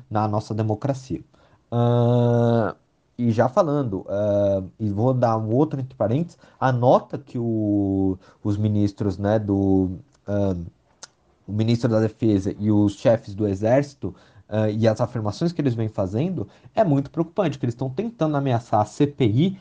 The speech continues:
pra ela não fazer a investigação necessária, né? Em nenhum momento ninguém questionou a figura do Exército, e sim as pessoas que estão por trás do Exército,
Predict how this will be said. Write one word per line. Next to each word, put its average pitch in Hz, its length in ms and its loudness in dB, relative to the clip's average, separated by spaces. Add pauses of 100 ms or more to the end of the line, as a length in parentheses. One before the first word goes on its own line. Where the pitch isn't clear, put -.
(140)
pra 139 120 2
ela 139 100 2
não 143 160 -2
fazer 170 220 -2
a 165 40 0
investigação 165 580 -2
necessária, 165 720 0 (380)
né? 110 300 0
Em 123 40 -4
nenhum 151 220 2
momento 147 440 2
ninguém 156 260 2
questionou 165 600 0
a - 100 -2
figura 147 420 0
do 156 100 -4
Exército, 135 480 2
e 120 40 -2
sim 151 200 -12
as 165 100 -4
pessoas 190 440 -4
que - 100 -12
estão 175 240 -4
por 170 120 -8
trás - 240 2
do 147 100 -8
Exército, - 540 -2